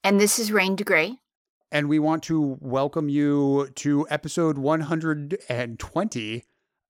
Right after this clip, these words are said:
Speaker 2: of the Dirty Talk After Hours podcast.
Speaker 1: We don't know when to quit. We just keep going.
Speaker 2: We do. This has been happening every week for the last two and a half years. We've been doing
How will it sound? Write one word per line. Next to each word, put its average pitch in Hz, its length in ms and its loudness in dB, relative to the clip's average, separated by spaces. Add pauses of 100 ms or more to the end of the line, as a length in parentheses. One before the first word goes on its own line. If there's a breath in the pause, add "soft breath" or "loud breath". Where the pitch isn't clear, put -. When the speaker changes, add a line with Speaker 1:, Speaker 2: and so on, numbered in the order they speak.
Speaker 2:
of 131 460 -2
the 127 220 -2
Dirty 139 260 -2
Talk 131 260 -2
After 123 300 -4
Hours 120 260 -2
podcast. - 680 -6 (120)
Speaker 1:
We 214 160 4
don't 214 260 4
know 202 120 2
when 180 160 0
to 165 80 -6
quit. - 320 -6 (540)
We 185 180 -4
just 175 260 0
keep 185 220 -6
going. 160 380 2 (260)
Speaker 2:
We 143 140 0
do. 131 420 0
This 135 140 -2
has 135 120 -2
been 151 140 -2
happening 143 500 0
every 135 680 -2 (120)
week 123 640 -6
for 135 160 -6
the 123 80 -2
last 123 340 -2
two 156 200 -4
and 147 60 0
a 143 40 -2
half 139 280 -2
years. 123 460 -4
We've 110 180 -8
been 117 140 -6
doing 117 560 -4